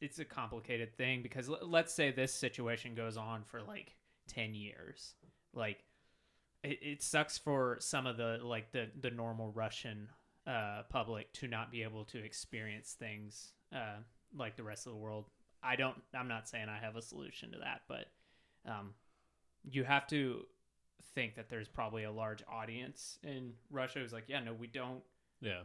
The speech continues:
Speaker 2: who
Speaker 1: agree with
Speaker 2: doesn't
Speaker 1: this,
Speaker 2: agree?
Speaker 1: and we wanna participate with the rest of the world," and it sucks that, like, probably just, like, financially it's difficult to le-, move country,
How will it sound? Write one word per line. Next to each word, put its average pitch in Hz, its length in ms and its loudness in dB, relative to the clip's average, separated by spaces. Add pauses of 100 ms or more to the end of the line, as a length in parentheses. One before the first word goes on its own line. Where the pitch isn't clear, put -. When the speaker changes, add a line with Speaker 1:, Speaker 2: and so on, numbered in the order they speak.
Speaker 2:
who 139 60 -2
Speaker 1:
agree 131 240 4
with 113 160 2
Speaker 2:
doesn't - 40 -2
Speaker 1:
this, 98 220 4
Speaker 2:
agree? 87 120 -4
Speaker 1:
and 123 120 -6
we 127 120 0
wanna 127 240 0
participate 120 600 -4
with 113 100 -10
the 120 60 -8
rest 110 240 -6
of 120 80 -6
the 110 60 -6
world," 110 360 -2
and 110 140 -4
it 110 140 -10
sucks 117 360 -2
that, 110 220 -2
like, 107 240 -6 (300)
probably 208 240 6
just, 156 160 2
like, 151 160 4
financially 120 560 2
it's - 160 -6
difficult 110 480 -4
to 113 160 -4
le-, 110 380 -6 (100)
move 123 320 -2
country, - 560 -4